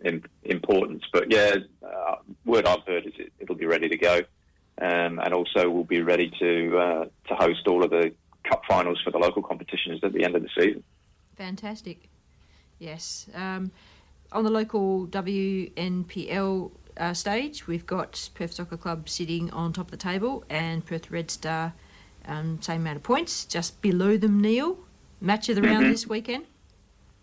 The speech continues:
Speaker 1: Um, I think, um, I think the one at Red Star Arena, to be honest, and, uh, I think the,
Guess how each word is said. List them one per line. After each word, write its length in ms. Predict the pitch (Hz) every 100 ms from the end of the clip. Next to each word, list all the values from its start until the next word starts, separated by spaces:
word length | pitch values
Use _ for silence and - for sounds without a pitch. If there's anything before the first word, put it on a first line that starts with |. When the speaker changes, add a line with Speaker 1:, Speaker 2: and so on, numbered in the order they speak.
| _ _ _
Speaker 1:
Um, 680 | 170 180 185 185 185 185 180 -
I 120 | - 160
think, 320 | - 226 - - - - - - -
um, 680 | 90 92 92 92 90 85 - - -
I 140 | 208
think 220 | - 160
the 60 | 147
one 300 | 139 143 139
at 180 | 123 107
Red 220 | - 113 -
Star 220 | 117 104
Arena, 320 | 98 110 101
to 120 | -
be 80 | 98
honest, 240 | 98 95 -
and, 120 | 101
uh, 460 | 104 107 98 92 98
I 40 | -
think 140 | 113
the, 120 | 98